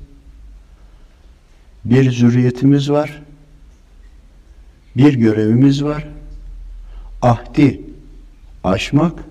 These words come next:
haddi aşmak kelimelerini iyi düşünün. Orada başka bir şey dedi de, deruni mana.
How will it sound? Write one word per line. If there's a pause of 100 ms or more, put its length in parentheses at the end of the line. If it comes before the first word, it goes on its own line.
(1500)
haddi (280)
aşmak (4000)
kelimelerini (480)
iyi
düşünün. (600)
Orada
başka
bir
şey
dedi
de, (680)
deruni
mana.